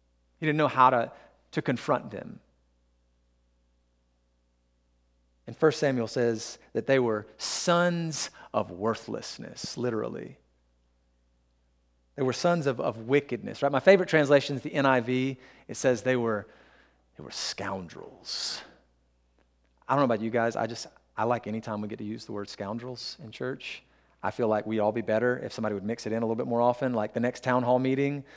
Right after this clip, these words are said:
just somebody, just throw out the word scoundrel, please. More people will come. It'll be more enjoyable. Somebody just say the word scoundrel every once in a while. This is the sons of Eli. This is the priests and the prophets that the people of Israel have known. Throughout their history, they lead them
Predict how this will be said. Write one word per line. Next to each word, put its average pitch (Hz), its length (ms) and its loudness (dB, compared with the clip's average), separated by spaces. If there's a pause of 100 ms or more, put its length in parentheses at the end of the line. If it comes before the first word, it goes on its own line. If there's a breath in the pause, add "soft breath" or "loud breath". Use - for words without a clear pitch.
(280 soft breath)
just - 140 -8
somebody, 120 320 4
just 143 200 -6
throw 151 140 8
out 131 60 6
the 123 80 -2
word 104 180 -2
scoundrel, 107 480 -4
please. 113 460 -6
More 143 160 6
people 151 240 0
will 110 80 0
come. 147 480 4
It'll 127 100 0
be 120 80 -2
more 120 240 2
enjoyable. 120 520 2
Somebody 139 280 0
just 123 200 -4
say 117 200 2
the 110 80 -2
word 104 260 -2
scoundrel 101 480 -4
every 107 140 -8
once - 240 -10
in - 60 -8
a - 40 -8
while. 50 220 -6 (1500 loud breath)
This 202 240 10
is 190 100 4
the 175 80 4
sons 156 300 4
of 127 80 0
Eli. 113 340 2 (480)
This 220 180 8
is 214 100 4
the 180 80 4
priests - 460 2
and 156 120 0
the 143 60 4
prophets 185 540 6
that 151 140 4
the - 80 -2
people 175 260 0
of 139 80 2
Israel 139 360 2
have 117 200 0
known. 101 260 -2
Throughout 226 300 6
their 233 80 8
history, 175 320 4
they 123 120 6
lead 190 220 8
them 214 200 6